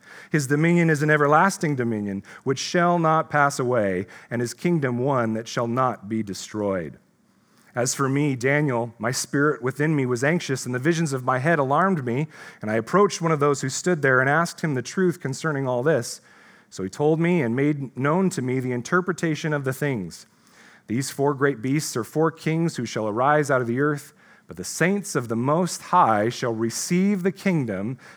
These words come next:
and possess the kingdom forever, forever, and ever." Can I get an amen? Amen.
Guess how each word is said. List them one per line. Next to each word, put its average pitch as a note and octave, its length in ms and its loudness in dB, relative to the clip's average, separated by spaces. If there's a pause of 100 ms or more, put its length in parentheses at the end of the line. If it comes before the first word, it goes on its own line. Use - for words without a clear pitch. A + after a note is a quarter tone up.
and G#2+ 200 -8
possess C#3+ 480 0
the E3 100 -4
kingdom C#3+ 460 -2
forever, D#3 640 0
forever, C3 800 -2 (260)
and A2 300 -4
ever." G#2 480 -6 (440)
Can G2 100 -10
I G2+ 40 -6
get A2 160 -4
an A2+ 80 -4
amen? G#2+ 280 -4
Amen. C#2+ 140 -14